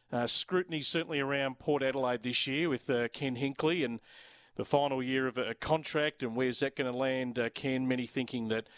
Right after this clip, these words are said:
the end of the road possibly might come this year. Port Adelaide bullish, they can certainly be better. Uh, I don't know if every, everyone totally shares that view, but Nathan Buckley commented on Port Adelaide and their chances on Breakfast this morning.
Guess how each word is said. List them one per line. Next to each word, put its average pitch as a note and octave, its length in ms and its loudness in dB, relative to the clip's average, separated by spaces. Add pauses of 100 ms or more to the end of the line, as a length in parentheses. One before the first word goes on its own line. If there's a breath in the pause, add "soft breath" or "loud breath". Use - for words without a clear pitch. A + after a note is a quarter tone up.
(480 soft breath)
the A#2 140 2
end C#3 120 0
of A#2+ 40 -8
the B2 100 0
road C3+ 320 2 (340)
possibly E3+ 560 0
might D#3 260 -2
come E3 220 -2
this D#3 240 0
year. G3 300 -2 (220)
Port C3+ 200 4
Adelaide C#3+ 400 0
bullish, D#3 360 0
they C#3 140 2
can B2+ 400 -4
certainly D3 460 0
be A#2+ 160 -6
better. F3 420 2 (1200 soft breath)
Uh, A#2 300 0
I - 40 -8
don't F3+ 180 -6
know E3+ 80 2
if D3+ 100 -2
every, F3 220 0
everyone D3+ 420 0
totally A2 400 -2
shares A2+ 460 0
that A2 220 -4
view, C#3 260 0
but C#3+ 180 0
Nathan C3+ 360 -4
Buckley B2+ 460 -2
commented A2 480 -6
on A#2 320 -2 (140)
Port D3 220 2
Adelaide C3+ 320 0
and C3 100 -2
their E3+ 120 2
chances C3 520 -2
on A2+ 140 -4
Breakfast A2 440 -2
this G#2 160 -4
morning. F2 320 -6